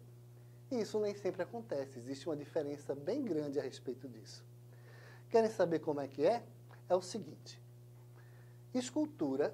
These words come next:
é quando você retira. A pessoa vai lá com o formão, se ela for feita no mármore, vai lá, tá, tá, tá, tá, tá, tá, tá, tá, tá talhando, tá talhando, tá talhando, tá talhando. De repente,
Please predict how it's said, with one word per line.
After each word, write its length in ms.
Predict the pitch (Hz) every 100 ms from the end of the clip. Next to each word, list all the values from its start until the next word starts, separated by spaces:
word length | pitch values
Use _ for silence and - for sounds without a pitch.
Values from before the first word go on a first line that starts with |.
| -
é 80 | 151
quando 260 | - 151
você 460 | 147 151 147 165 151 - -
retira. 600 | 220 262 - - 127 117 - - - - - -
A 80 | 135
pessoa 360 | 165 151 165
vai 160 | 151 147
lá 120 | 147
com 140 | 147 143
o 60 |
formão, 720 | - 135 120 139 160 175 175 - -
se 200 | - -
ela 120 | 147 135
for 200 | 135 -
feita 240 | 127 127
no 80 | 131
mármore, 580 | 139 156 170 170 170 156
vai 200 | 151 139
lá, 160 | 131 - -
tá, 120 | - 240 -
tá, 140 | 208 208 -
tá, 100 | 214 -
tá, 120 | 220 214 -
tá, 140 | 233 -
tá, 140 | - 233 -
tá, 160 | 247 240
tá, 200 | - 285 294 - - -
tá 100 | - 196
talhando, 360 | 208 196 202
tá 160 | 196 185
talhando, 380 | - 156 147 151
tá 100 | 151
talhando, 300 | 165 151 147
tá 140 | 160
talhando. 460 | 185 196 226 247 - - - - -
De 120 | 139
repente, 680 | 151 160 156 156 165 165 180